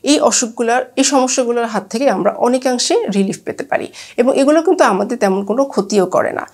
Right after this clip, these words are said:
প্রয়োজনে চিকিৎসকের শরণাপন্ন হওয়া যেতে পারে, আহ, তিনি আপনাকে এ ব্যাপারে সাহায্য করতে পারবেন।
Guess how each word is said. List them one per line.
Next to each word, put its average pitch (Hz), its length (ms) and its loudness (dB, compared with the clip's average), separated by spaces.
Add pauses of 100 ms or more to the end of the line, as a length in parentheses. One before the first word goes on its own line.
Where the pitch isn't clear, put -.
(240)
প্রয়োজনে 254 380 4
চিকিৎসকের 285 520 0
শরণাপন্ন 180 600 -2
হওয়া 175 240 0
যেতে 165 240 -2
পারে, - 300 -2 (360)
আহ, 185 140 0 (100)
তিনি 311 260 4
আপনাকে 190 360 0
এ - 20 0
ব্যাপারে 175 340 -2
সাহায্য 160 380 -2
করতে - 280 -8
পারবেন। - 340 -4